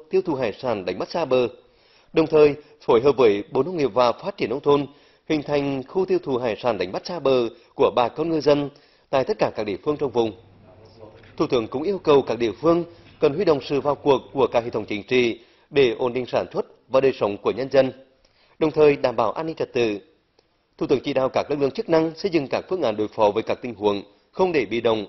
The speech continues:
bất ngờ. Tại cuộc họp, đồng chí Nguyễn Hữu Hoài, Phó Bí thư Tỉnh ủy, Chủ tịch Ủy ban Nhân dân tỉnh đã báo cáo một số chính sách của tỉnh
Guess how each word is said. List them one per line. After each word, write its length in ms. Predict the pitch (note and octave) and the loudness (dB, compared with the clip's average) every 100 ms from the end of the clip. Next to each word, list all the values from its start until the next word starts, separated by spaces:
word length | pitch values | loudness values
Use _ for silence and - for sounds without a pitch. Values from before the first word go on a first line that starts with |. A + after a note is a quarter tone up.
| - | -10
bất 160 | F#3 | -6
ngờ. 220 | C#3 C3 A2+ - _ _ _ _ _ _ _ _ _ _ | 0 0 -2 -12 _ _ _ _ _ _ _ _ _ _
Tại 160 | - C#3+ | -2 0
cuộc 160 | C#3 B2 | 0 4
họp, 220 | C3 A2+ - - - | 4 4 0 -20 -2
đồng 140 | D#3 | -2
chí 160 | C3+ A2+ | 0 -2
Nguyễn 140 | B2 | 0
Hữu 100 | F3 | -2
Hoài, 260 | E3+ D3 C3+ | 2 2 2
Phó 180 | B2+ | 2
Bí 120 | A2+ A2+ | 2 2
thư 140 | G3+ | 0
Tỉnh 160 | D#3 C3 | -2 0
ủy, 320 | B2+ G#2+ - _ - | 0 0 -4 _ -6
Chủ 80 | C3+ | -2
tịch 140 | D3+ | -2
Ủy 120 | B2+ | -2
ban 180 | A2+ E3 | -4 -4
Nhân 100 | E3+ | 0
dân 120 | E3+ | -2
tỉnh 340 | - B2+ G2+ E2+ G#2 | 0 -2 -2 -8 -4
đã 140 | A#2 | -2
báo 180 | C3 A2 | 0 -2
cáo 160 | A#2 G2+ | 0 0
một 120 | A2+ | 0
số 80 | A#2 | -4
chính 220 | A2+ F2+ | -4 -6
sách 160 | B2+ - | -8 -4
của 100 | C3 | -2
tỉnh 300 | C3+ A#2 | 0 -2